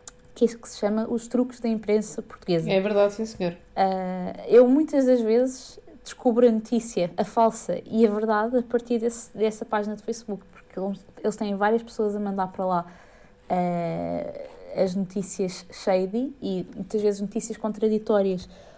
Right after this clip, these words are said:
Speaker 1: publicadas pela mesma fonte. Coisas que, epá, uma pessoa com alguma pesquisa apercebe-se que aquilo não bate certo, ah, e eles são de uma grande ajuda porque tentam manter ao máximo,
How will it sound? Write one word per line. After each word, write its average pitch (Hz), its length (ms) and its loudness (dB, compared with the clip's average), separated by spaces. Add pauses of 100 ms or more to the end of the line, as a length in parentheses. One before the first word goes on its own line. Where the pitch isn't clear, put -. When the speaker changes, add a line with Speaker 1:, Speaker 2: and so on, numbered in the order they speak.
(120)
Speaker 1:
publicadas 226 720 2
pela 226 300 0
mesma 208 260 -2
fonte. 190 520 -6 (560)
Coisas 311 340 4
que, - 300 -14
epá, 277 280 0
uma 233 140 0
pessoa 233 240 -2
com 240 140 -4
alguma 226 300 0
pesquisa 226 420 -2 (600)
apercebe-se 208 680 -2
que - 80 -20
aquilo 208 160 -4
não 208 120 -4
bate 202 240 -4
certo, - 480 -2 (480)
ah, 247 720 2
e 247 180 -2
eles 294 140 4
são 294 260 -4
de 285 60 2
uma 269 140 4
grande 254 280 4
ajuda 254 280 2
porque - 280 -8
tentam 214 300 -4
manter 214 280 -2
ao 208 100 0
máximo, 196 560 -6